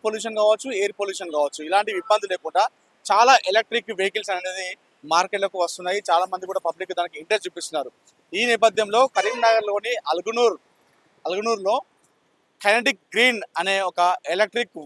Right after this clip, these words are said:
వెహికల్స్ ఈరోజు ప్రారంభించబోతున్నారు. అట్టహాసంగా, ఘనంగా ఈరోజు ప్రారంభం కాబోతుంది. అయితే దీనికి,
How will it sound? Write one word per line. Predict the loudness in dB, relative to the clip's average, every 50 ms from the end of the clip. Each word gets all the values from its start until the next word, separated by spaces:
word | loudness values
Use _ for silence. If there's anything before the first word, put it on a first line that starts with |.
| -2 2
వెహికల్స్ | 2 2 2 2 -2 -6 -6 -6 -6 -6
ఈరోజు | -4 -4 -4 -6 -4 -4 -4 -4 -6
ప్రారంభించబోతున్నారు. | _ 0 2 2 4 2 2 -2 -8 -10 -10 -8 -6 -6 -6 -8 -4 -2 0 0 0 0
అట్టహాసంగా, | -2 -4 -2 0 2 4 4 4 4 2 -4 -4 -2 -2 -2
ఘనంగా | 0 -2 -4 -6 -4 -4 -2 -4
ఈరోజు | -2 -2 -4 -6 -6 _
ప్రారంభం | -2 -2 0 0 -2 -4 -6 -6
కాబోతుంది. | -6 -6 -4 -8 -10 -10 -12 -12 -12 -12 -12 -12 -16 _ _ _ _ _ _ -6
అయితే | -2 -2 -2 -2
దీనికి, | -2 -2 -4 -4 -4 -2 -2 -4 -4 -6